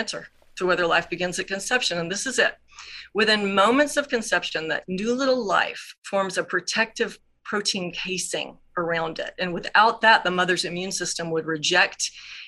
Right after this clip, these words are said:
and expel what it sees as foreign matter. Your immune system is always looking out for potential infectious agents and cancers, and it's always getting rid of those. And then research, more recently in,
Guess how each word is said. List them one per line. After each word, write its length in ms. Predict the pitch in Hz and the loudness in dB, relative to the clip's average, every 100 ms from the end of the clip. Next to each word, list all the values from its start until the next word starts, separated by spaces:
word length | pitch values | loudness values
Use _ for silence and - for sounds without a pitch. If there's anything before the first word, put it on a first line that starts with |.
| - | -2
and 120 | 180 | -2
expel 480 | - - - 190 180 | 0 -2 4 4 4
what 120 | 160 | 2
it 100 | - | -4
sees 260 | - 165 170 | -8 -6 -4
as 140 | 156 | -4
foreign 520 | - - 180 170 160 | -6 -4 0 0 0
matter. 440 | 156 156 156 90 165 | 2 4 4 0 -2
Your 120 | 165 | -2
immune 240 | 175 185 185 | 0 -2 -2
system 320 | 190 - 180 | -2 -2 -4
is 120 | 170 - | -4 2
always 560 | 190 190 196 196 175 | 6 8 6 6 2
looking 260 | 175 175 180 | -2 -4 0
out 180 | 175 - | 0 0
for 100 | 170 | -6
potential 520 | 175 - 180 175 180 | -6 -6 -4 0 0
infectious 640 | - - 190 190 202 190 | -2 0 2 2 0 0
agents 520 | 190 196 202 190 - | 0 2 2 0 -4
and 160 | 156 156 - - - | -8 -10 -14 -20 -2
cancers, 520 | 208 214 214 220 208 | 2 2 4 4 4
and 100 | 175 | 2
it's 140 | 170 - | -2 -2
always 220 | 160 156 | -2 -2
getting 280 | 165 165 151 | -4 -6 0
rid 160 | 180 180 | 2 2
of 120 | - | 0
those. 440 | - - - - - - - - - - - | -4 -2 -4 -8 -10 -18 -18 -16 -18 -6 0
And 240 | 214 202 | 0 4
then 320 | 208 202 196 - _ _ _ - | 6 6 4 -6 _ _ _ -4
research, 500 | 196 269 277 247 - 151 - _ - | 2 2 6 4 4 -2 -12 _ -10
more 320 | 190 208 208 | -2 0 0
recently 640 | 202 285 - 208 - 180 | 0 -2 -2 -2 0 0
in, 120 | 165 | 0